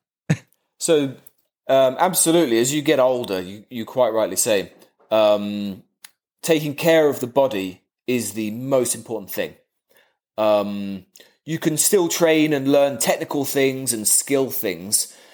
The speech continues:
Speaker 2: but you've got to be very aware of what your body is capable of doing.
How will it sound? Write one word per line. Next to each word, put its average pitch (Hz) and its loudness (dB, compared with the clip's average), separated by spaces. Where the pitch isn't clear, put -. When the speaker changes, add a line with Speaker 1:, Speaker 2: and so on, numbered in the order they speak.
Speaker 2:
but 131 -4
you've 135 -6
got 156 2
to 147 2
be 127 -2
very 151 2
aware 123 2
of 98 -6
what 123 -2
your 117 -2
body 110 0
is 107 0
capable 113 -4
of 95 -10
doing. 92 -4